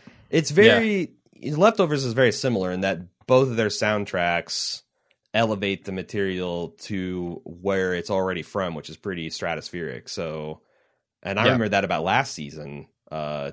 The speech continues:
Speaker 1: the, the
Speaker 2: Mm-hmm.
Speaker 1: tension that they're able to build, and then the way they're able to sell certain kind of heroic or uplifting storylines at the same time with largely the same music pieces and cues.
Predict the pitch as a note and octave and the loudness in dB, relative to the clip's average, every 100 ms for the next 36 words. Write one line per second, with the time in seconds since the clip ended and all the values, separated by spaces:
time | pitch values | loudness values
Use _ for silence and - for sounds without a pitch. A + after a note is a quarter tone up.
0 | _ - - - E2+ D#2+ - A2 C3 D3+ | _ -10 -8 -8 -8 -10 -8 -2 0 0
1 | G2+ E2+ D#2+ E2+ E2+ D#2+ E2 D2+ D#2+ D2+ | -2 -4 -6 -4 -4 -4 -8 -6 -6 -6
2 | C#2+ D2 D#2 - F2+ F2+ F2+ G2 F#2+ F#2 | -6 -8 -10 -8 -8 -6 -6 -4 -4 -4
3 | F#2 F2+ _ _ A#2 A2 A2 A2 G#2 G#2+ | -6 -10 _ _ -4 2 2 2 2 0
4 | G2 - - A#2 A2+ G#2 - A2 F#2 G2+ | -2 -4 0 2 2 0 -2 -4 -4 -4
5 | G#2+ G2+ - G2+ F#2 G2 A#2+ D#3 - - | -4 -4 -4 -6 0 0 2 0 -4 -6
6 | E2+ G2 G#2+ D#3+ D#3+ F3 E3+ - F3+ F3 | -4 -2 -2 -4 -4 -6 -6 -4 -4 -2
7 | F3+ F3+ C#3+ - - C3 C3+ C#3 C#3+ D3+ | -2 -4 -6 -10 -4 -2 -2 -2 -2 -2
8 | D#3 _ _ _ B2+ C3 B2 F3 B3+ A#3+ | -6 _ _ _ -2 0 4 4 2 -2
9 | G#3 - G3+ F#3+ B3 B3 - D#2+ - D#2+ | -2 2 2 2 0 -4 -6 -8 -6 -8
10 | D#2+ E2 - B3 F#2 - - - | -8 -10 -8 -6 -6 -8 -10 -14